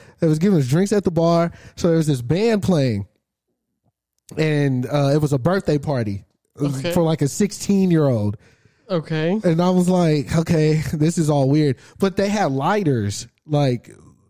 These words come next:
Speaker 1: design, like, little, you know, little crack, colorful lighters. But they were, they had, like, twenty twenty-one, and they had, like, somebody's initials on them. So I walk in, and this lady, she's wearing, like, all black.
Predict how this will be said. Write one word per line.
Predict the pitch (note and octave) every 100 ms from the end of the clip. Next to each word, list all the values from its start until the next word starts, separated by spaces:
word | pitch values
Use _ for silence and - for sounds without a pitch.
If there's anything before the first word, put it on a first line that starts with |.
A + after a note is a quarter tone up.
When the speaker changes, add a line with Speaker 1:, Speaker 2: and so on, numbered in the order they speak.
| _
Speaker 1:
design, | C#3 C#3 C3 D3+ E3
like, | D#3+ D3+
little, | D3+ D#3+ D3+ D3
you | G3+
know, | D3+
little | D3 C3
crack, | - D#3 C3+ -
colorful | E3 C#3+ C3+ C3+
lighters. | C#3 C#3 C3+ C3+ - _ _ _ _
But | C3+ C3
they | D3+
were, | C#3+ C#3
they | C#3 C#3
had, | D3+
like, | C#3 B2+
twenty | - C#3+ C3+
twenty-one, | - C#3+ C3+ C3+ C3+ C3+ C3
and | B2+
they | B2+
had, | C3 C3
like, | B2 B2
somebody's | - C3 A#2+ B2
initials | C3+ D3 D3 C3
on | B2+
them. | B2 A#2 _ _ _ _ _
So | - F3+ D#3+ D#3
I | E3
walk | F#3 D#3+ -
in, | G3+ G3+ F3+
and | D3+
this | D3+ C3
lady, | E3+ E3+ D#3
she's | C3+ D#3
wearing, | D#3 D3+
like, | B2 A2
all | C3 E3
black. | D3+ D3 D3